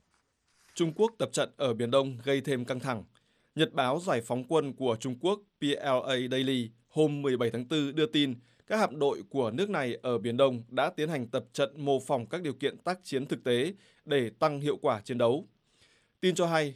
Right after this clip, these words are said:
các cuộc tập trận bắt đầu từ ngày mùng bảy tháng tư, bao gồm các phương pháp tác chiến mới, trong đó có huấn luyện trong môi trường điện tử. Trước đó, các hạm đội này đã tập trận mô phỏng tác chiến trong mọi thời tiết, huấn luyện tác chiến ngoài tầm nhìn, cũng như các bài bay thấp,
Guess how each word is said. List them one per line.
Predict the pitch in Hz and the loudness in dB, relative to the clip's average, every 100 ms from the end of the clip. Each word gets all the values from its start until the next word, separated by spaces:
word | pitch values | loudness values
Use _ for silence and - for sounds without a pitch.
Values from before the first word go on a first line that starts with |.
| - | -4
các | 196 196 | -4 -2
cuộc | 147 - | -4 -4
tập | 113 | -2
trận | 143 - 175 | -2 -2 -2
bắt | 196 | -2
đầu | 160 135 120 | 0 0 0
từ | 135 | -4
ngày | 127 120 117 | 0 -2 -2
mùng | 123 120 | -4 -2
bảy | 135 120 | -2 -2
tháng | 117 127 | -4 -4
tư, | 156 143 123 - | -2 -2 -6 -2
bao | 139 131 | 0 2
gồm | 131 117 | -2 -4
các | 110 170 196 | -4 -6 -6
phương | - 160 139 | -8 -6 -6
pháp | - 196 196 | -4 -4 -4
tác | 185 196 | -6 -6
chiến | - 139 | -6 -4
mới, | 131 123 175 - _ _ | 0 0 0 -6 _ _
trong | - 151 | -4 0
đó | 131 127 156 - | 4 4 2 -2
có | 123 139 | 0 0
huấn | 143 160 | 0 0
luyện | 185 - | 0 -2
trong | 151 139 | -4 -2
môi | 135 135 | -2 -2
trường | 135 | -2
điện | 120 104 | -4 -2
tử. | 135 117 - _ _ _ _ _ _ - | -2 -2 -6 _ _ _ _ _ _ 0
Trước | 214 | 2
đó, | 170 143 | 4 0
các | 156 208 | 0 -2
hạm | 185 | -2
đội | 147 123 | -2 -2
này | 135 120 | -2 -2
đã | 113 117 165 | 0 0 0
tập | - - - | -4 -8 -6
trận | 156 156 143 | -6 -4 0
mô | 139 | 2
phỏng | 123 139 107 - | 2 -2 -2 -2
tác | 185 196 | -2 0
chiến | 147 143 | -2 -2
trong | 160 139 | -2 -2
mọi | 131 - | -2 -4
thời | 131 | -2
tiết, | 170 220 - _ _ _ _ | 2 0 -2 _ _ _ _
huấn | 143 143 208 | -4 0 4
luyện | 196 - | 4 2
tác | 196 202 | -4 -2
chiến | 156 139 | 0 0
ngoài | 185 151 | 2 0
tầm | 135 123 | 0 -2
nhìn, | 131 120 113 _ _ - | -2 -4 -6 _ _ -6
cũng | 156 | -2
như | 180 165 | 2 2
các | 185 185 | 2 0
bài | 156 127 | 0 0
bay | 143 143 | 0 0
thấp, | 131 202 | 0 -2